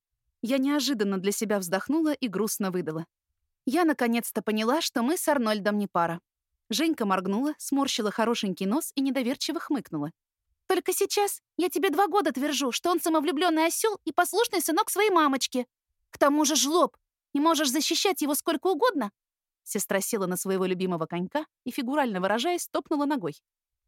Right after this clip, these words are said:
"Но нельзя быть настолько узколобым, чтобы не ценить свою девушку. Считай, что до меня дошло.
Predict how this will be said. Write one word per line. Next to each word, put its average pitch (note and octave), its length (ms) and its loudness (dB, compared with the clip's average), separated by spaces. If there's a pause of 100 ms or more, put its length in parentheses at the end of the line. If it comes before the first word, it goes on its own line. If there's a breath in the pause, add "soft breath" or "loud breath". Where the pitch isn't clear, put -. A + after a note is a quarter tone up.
(200)
"Но E4 120 2
нельзя F4+ 440 4
быть C4 160 -2
настолько D4+ 420 0
узколобым, E4+ 540 2
чтобы D#4 260 2
не E4 100 4
ценить A4+ 300 0
свою F4 260 4
девушку. B3+ 560 -2 (520)
Считай, C#4 420 2
что - 160 -2
до C4+ 120 0
меня A3+ 240 2
дошло. F#3+ 480 -2